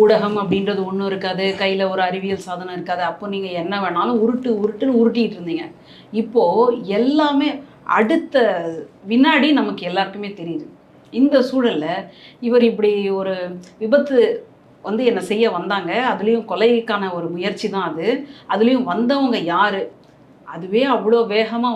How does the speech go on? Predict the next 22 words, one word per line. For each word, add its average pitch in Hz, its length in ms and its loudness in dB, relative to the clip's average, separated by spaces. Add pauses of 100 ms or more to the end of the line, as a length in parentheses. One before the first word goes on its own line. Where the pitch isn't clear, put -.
வந்தது 190 300 -6
அப்படின்னு 180 300 -8
சொல்லும்போது 160 400 -10 (180)
அதுல 180 200 -8 (100)
வந்தவங்க 254 480 2 (160)
யாரு 226 340 -2
அப்படின்றதையும் 175 760 -8 (320)
அவ 233 80 2 (140)
குறி-, 233 200 2 (180)
அவர் 220 180 2
வந்து 220 220 -2
குறிப்பிட்டு 220 340 0 (100)
சொல்றார். 170 260 -8 (120)
அவர் 220 240 0
வந்து 214 180 -6 (680)
சிறுபான்மைய 269 600 4 (280)
சமூகத்தை 214 480 0 (120)
சார்ந்தவங்க, 170 480 -6 (180)
அந்த 226 160 4 (120)
மதத்தை 233 440 2
வந்து 226 240 -4
பின்பற்றக்கூடியவங்க 196 880 -6